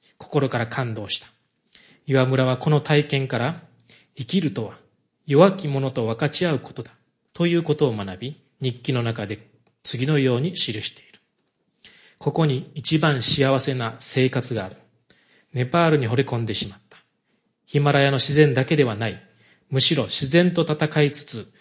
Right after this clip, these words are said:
融合している人間が大好きになった。みんなで生き合う生命の尊さ、戦う条件が厳しいだけに素朴な助け合いがにじみ出てくる人間関係の美しさ。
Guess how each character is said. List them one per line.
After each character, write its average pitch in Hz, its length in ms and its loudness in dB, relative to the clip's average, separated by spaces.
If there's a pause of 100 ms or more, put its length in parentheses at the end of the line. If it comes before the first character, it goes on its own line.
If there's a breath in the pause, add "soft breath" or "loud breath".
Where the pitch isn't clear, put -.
(200 soft breath)
融 151 260 4
合 160 200 6
し 156 80 0
て 156 160 2
い 143 40 4
る 127 100 -2
人 123 260 -2
間 110 160 -6
が 143 220 -6 (120)
大 139 200 -2
好 - 220 -2
き 135 100 -8
に 123 120 -6
な 98 60 -16
っ - 20 -20 (120)
た。 - 80 -20 (1000 soft breath)
み 131 140 2
ん 131 60 2
な 139 120 4
で 131 120 6
生 131 100 0
き 143 140 0
合 131 60 4
う 110 80 0
生 160 360 2
命 127 200 -2
の 113 160 -6 (400)
尊 117 280 -2
さ、 - 140 -2 (440 soft breath)
戦 143 320 0
う 147 80 4
条 143 220 4
件 139 200 -2
が 123 100 -2
厳 147 200 -4
し 160 200 2
い 151 40 2
だ 120 120 2
け 120 120 -4
に 151 300 -6 (380 loud breath)
素 - 200 -6
朴 165 240 -2
な 147 160 0
助 147 340 -2
け 139 60 2
合 - 40 0
い 113 100 0
が 156 220 0 (340)
に 123 100 -2
じ 135 140 0
み 135 80 -2
出 127 100 -6
て 131 120 0
く 120 120 -6
る 107 80 -6
人 123 260 -2
間 143 220 0
関 135 260 -4
係 120 160 -4
の 131 140 -4
美 - 240 -10
し - 100 -2
さ。 - 160 -6